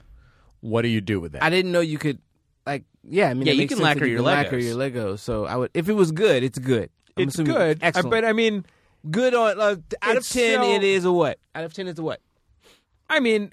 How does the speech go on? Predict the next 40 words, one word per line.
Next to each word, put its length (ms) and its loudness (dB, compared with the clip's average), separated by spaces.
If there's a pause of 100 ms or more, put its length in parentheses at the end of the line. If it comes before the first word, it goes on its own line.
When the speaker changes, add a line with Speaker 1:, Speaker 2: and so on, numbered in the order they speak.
Speaker 1:
it 160 0
depends 340 0
on 160 0
what 200 0
scale 500 0
you're 160 -2
rating 340 0
it 140 -2
on, 140 -6
Speaker 2:
<laughs> 120 2
Speaker 1:
right? 220 0
Like, 220 0 (260)
if 140 0
you're 160 2
rating 340 2
it 100 2
on 220 2
Speaker 3:
One 20 -2
to 200 2
Speaker 1:
the 840 0
Speaker 2:
<laughs> 160 2
I'm 240 2
pretty 280 0
sure 200 -2
I 60 4
laid 280 2
that 220 0
out. 100 2
Speaker 3:
Yeah. 300 2
Speaker 1:
how 540 0 (100)
good 400 2
Speaker 2:
Overall 840 2
legosity. 880 2 (260)
Speaker 1:
If 160 2
the 80 2
Speaker 3:
Mm-hmm. 80 -2
Speaker 1:
question 460 0
is, 340 2 (160)
how 600 2
well 680 2